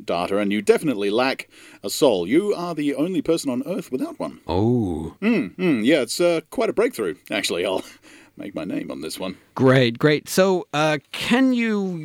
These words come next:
Speaker 2: medically give me a soul?
Speaker 1: No, uh, absolutely not. You have to be born with one. You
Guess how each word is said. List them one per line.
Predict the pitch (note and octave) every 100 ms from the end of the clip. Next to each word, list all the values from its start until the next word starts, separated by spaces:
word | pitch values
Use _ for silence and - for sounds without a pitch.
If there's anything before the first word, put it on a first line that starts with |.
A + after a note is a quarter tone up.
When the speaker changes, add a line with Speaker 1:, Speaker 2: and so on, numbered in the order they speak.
| C#3+
Speaker 2:
medically | C3 C3+ E3 F3 E3+ D3 D#3 D3+ D3+ D3+
give | B2+ G2 B2 D#3 B2+
me | D#3 D3+ D3
a | C#3
soul? | - C#3 C#3 D#3 D3
Speaker 1:
No, | C#3 D3 C3 G2 D#2+
uh, | E2 -
absolutely | G2+ G#2+ G2 F#2+ G2 G2+ F2 - - G2+ F#2+ F#2+
not. | G2 G2+
You | G#2+
have | A2+
to | G#2+
be | G#2+
born | G#2 A#2 A#2
with | G2+ F#2
one. | F2+ E2+ -
You | - G#2+ A#2 A#2 A2+ G#2+